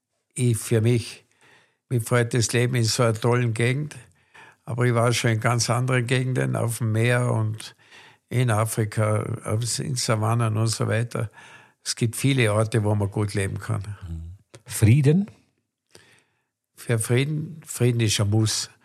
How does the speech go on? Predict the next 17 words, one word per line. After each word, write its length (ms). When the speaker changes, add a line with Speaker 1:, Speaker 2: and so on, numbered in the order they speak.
Speaker 1:
Also 260
was 240
da 180
auf 220
der 160
Welt 240
abgeht, 580
Beispiel 440
Ukraine, 640
aber 320
man 120
braucht 320
ja 100
nicht 180
so 140
weit 200
gehen. 340